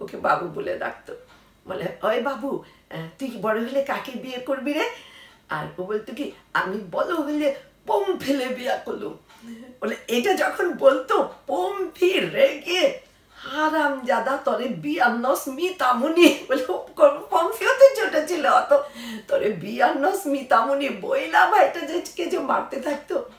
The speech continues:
খুব মজা লাগতো। মানে, এরকম ছোটখাটো কত গল্প যে বলতেন। আরেকটা গল্প শুনেছিলাম মায়ের কাছে, মায়ের, মায়ের একটা, আহ, বান্ধবী ছিল, ওর ছিল, নাম ছিল মরিয়ম। তো মরিয়মদের বাড়ি থেকে মায়ের বাড়ি,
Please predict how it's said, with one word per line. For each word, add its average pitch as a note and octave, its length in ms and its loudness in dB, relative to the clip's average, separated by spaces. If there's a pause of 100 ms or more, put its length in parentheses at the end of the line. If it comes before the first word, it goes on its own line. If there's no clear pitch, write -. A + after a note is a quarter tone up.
(460)
খুব G#4+ 280 4
মজা D#4 220 6
লাগতো। C#4 260 2
মানে, F4+ 280 2
এরকম E4 440 -2
ছোটখাটো F4 640 -4 (180)
কত F#4 360 -2
গল্প D4+ 520 -2
যে C#4 160 -4
বলতেন। B3 680 -2 (640)
আরেকটা D4 380 -2
গল্প D4 380 -2
শুনেছিলাম C#4 600 -4
মায়ের G#3+ 240 -4
কাছে, C4 220 -6
মায়ের, A3 360 -4 (100)
মায়ের G#3+ 260 -2
একটা, B3+ 340 -2 (320)
আহ, F#3 240 2
বান্ধবী A3+ 440 0
ছিল, C4+ 240 -10
ওর G3+ 160 0
ছিল, A#3+ 240 -10 (120)
নাম G3 220 -2
ছিল C4 240 -4
মরিয়ম। D#3+ 480 -4 (600)
তো - 300 0
মরিয়মদের D4 600 0
বাড়ি A3+ 360 0
থেকে F#4 300 -6
মায়ের G#3+ 480 -2
বাড়ি, D4+ 380 0